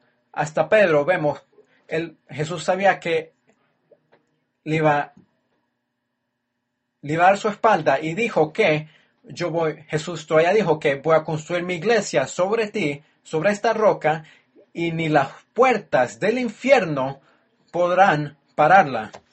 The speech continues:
Si nosotros como creyentes comprendemos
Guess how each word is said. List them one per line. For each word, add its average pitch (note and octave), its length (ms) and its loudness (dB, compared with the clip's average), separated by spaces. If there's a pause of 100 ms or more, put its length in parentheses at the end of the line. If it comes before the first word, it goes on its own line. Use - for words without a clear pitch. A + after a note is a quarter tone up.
(420)
Si - 200 -10
nosotros D3 500 0
como G#3 260 -2
creyentes D3 760 -4 (1200)
comprendemos D3+ 960 -4